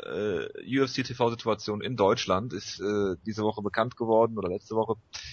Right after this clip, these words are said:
dass, äh, die, ähm, das Gericht in München das, äh, Urteil aufgehoben hat, glaube ich, beziehungsweise die Entscheidung, ähm, von der, der, der Bayerischen Landesmedienanstalt,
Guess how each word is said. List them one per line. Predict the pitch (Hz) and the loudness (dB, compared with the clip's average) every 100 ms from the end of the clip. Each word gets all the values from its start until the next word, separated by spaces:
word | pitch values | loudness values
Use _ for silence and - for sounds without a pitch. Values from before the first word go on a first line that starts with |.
| - - | -16 0
dass, | 104 104 104 - - | 4 4 2 -8 -14
äh, | - 62 71 87 90 90 - - | -14 -8 -4 0 2 0 -2 -8
die, | 98 95 92 - - - _ - | -6 -6 -6 -12 -20 -20 _ -2
ähm, | 90 87 87 85 - - - | 0 2 0 -6 -8 -10 -12
das | - - - | -12 -12 -10
Gericht | - 113 - - | 0 2 2 0
in | 107 | 0
München | 113 131 - 131 123 117 | 0 -2 -2 -2 -4 -2
das, | - 101 - - | -2 -2 -4 -8
äh, | - | -2
Urteil | 92 90 85 101 - 107 - 101 98 | 0 0 -2 -2 2 2 4 4 6
aufgehoben | 123 - 135 131 135 | 4 2 2 2 2
hat, | 123 123 - | 2 0 0
glaube | 110 117 120 117 | 4 6 4 0
ich, | 123 - - _ _ | 0 -6 -10 _ _
beziehungsweise | - 110 104 104 | -16 0 2 4
die | 90 | 4
Entscheidung, | 104 - 113 120 107 107 _ _ _ _ - | 2 6 6 6 0 -6 _ _ _ _ -2
ähm, | 95 101 101 98 - - - _ _ - | 4 4 2 -4 -10 -14 -20 _ _ -8
von | - 107 | 0 4
der, | 104 | 6
der, | 98 101 104 101 | 4 0 4 4
der | 90 104 | 6 4
Bayerischen | 101 107 110 110 87 | 4 4 2 -4 -4
Landesmedienanstalt, | 101 107 101 110 120 92 113 - 107 107 | -4 -4 -4 -4 -2 -2 0 2 4 2